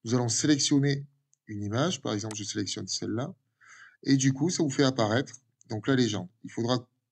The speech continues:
taper, ça c'est pour le référencement naturel, donc une description d'image cohérente, comme si vous décriviez l'image pour quelqu'un qui est aveugle, car les robots des moteurs de recherche sont aveugles. Et donc, regardez, coussin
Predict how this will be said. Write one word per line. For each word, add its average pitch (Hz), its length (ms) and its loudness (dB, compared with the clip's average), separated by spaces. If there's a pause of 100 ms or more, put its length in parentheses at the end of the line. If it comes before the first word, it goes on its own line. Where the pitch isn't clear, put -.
(160)
taper, 156 380 6
ça 156 120 0
c'est 135 120 -4
pour 135 100 0
le 131 60 2
référencement 139 380 0
naturel, 135 460 -2 (520)
donc 120 180 -4
une 135 80 2
description 151 540 4
d'image 135 500 6
cohérente, 147 500 8
comme 160 220 2
si 151 140 -4
vous 143 60 -4
décriviez 135 580 2
l'image 131 520 2 (140)
pour - 180 -10
quelqu'un 117 320 -2
qui 107 180 -2
est 101 40 4
aveugle, 110 400 2 (800)
car 123 160 0
les 123 80 4
robots 123 480 2 (260)
des 117 80 0
moteurs 120 260 0
de 107 60 -2
recherche 107 360 -2
sont 98 180 -6
aveugles. 110 340 0
Et 110 60 2
donc, 110 180 -4
regardez, 98 400 0
coussin 135 540 -2